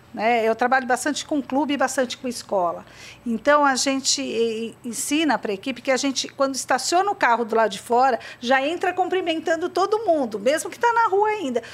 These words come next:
Porque você não sabe, um dia pode ser que seja seu aluno, pode ser que seja o pai de um aluno seu que você não conhece, a mãe de um aluno seu. Então, você já tenta criar uma primeira impressão agradável, pra j-, já esse canal já ser mais fluido.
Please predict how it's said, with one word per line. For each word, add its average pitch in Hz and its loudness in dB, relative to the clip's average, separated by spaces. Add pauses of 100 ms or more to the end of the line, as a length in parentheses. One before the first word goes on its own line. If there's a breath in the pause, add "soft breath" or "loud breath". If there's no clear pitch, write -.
(120)
Porque - -6
você 392 2
não 480 -2
sabe, 392 2
um 262 -2
dia 311 0
pode 311 0
ser 320 -2
que - -10
seja 277 -2
seu 254 2
aluno, 254 0 (240 loud breath)
pode 320 4
ser 359 0
que - -18
seja 269 -4
o 240 -2
pai 285 2
de 247 -4
um 254 0
aluno 240 -2
seu 269 -4
que 254 -8
você 240 -4
não 233 -10
conhece, 226 -2
a 233 0
mãe 233 -4
de 226 -4
um 214 0
aluno 220 -6
seu. 302 -6 (240 loud breath)
Então, 330 0
você 302 0 (200)
já 254 0
tenta 370 -4
criar 269 0
uma 240 0
primeira 233 -4 (140)
impressão 233 -2
agradável, 196 0 (320 loud breath)
pra 262 2
j-, 254 -6
já 294 2
esse - -8
canal 285 2 (220 loud breath)
já 247 0
ser 254 0
mais 226 -2
fluido. 190 -8